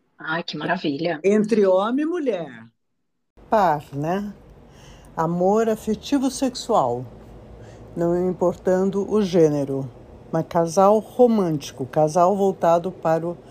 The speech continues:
Speaker 2: o amor da sexualidade. É Amor de Amantes. É lindo. A Clarice, né?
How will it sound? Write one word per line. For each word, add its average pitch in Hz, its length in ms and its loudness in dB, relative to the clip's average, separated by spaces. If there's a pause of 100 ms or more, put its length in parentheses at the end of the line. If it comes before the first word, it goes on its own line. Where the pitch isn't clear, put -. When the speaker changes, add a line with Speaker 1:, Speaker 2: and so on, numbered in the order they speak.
(300)
Speaker 2:
o 165 80 4
amor 175 680 2 (1120)
da 147 260 0
sexualidade. 165 1160 0 (500)
É 147 120 -4
Amor 180 520 2
de 226 120 -2
Amantes. 156 960 -4 (140)
É 165 120 0
lindo. 170 680 -2 (880)
A 220 100 -6
Clarice, 220 600 -2
né? 190 280 -4